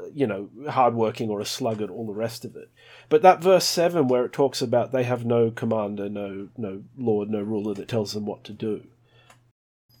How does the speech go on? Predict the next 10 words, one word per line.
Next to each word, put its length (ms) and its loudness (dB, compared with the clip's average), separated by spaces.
If 200 -2
we 600 2
were 680 6
to 260 -2
propagate 1000 -6
a 580 0
social 520 0
system 680 -4
in 240 4
which 520 4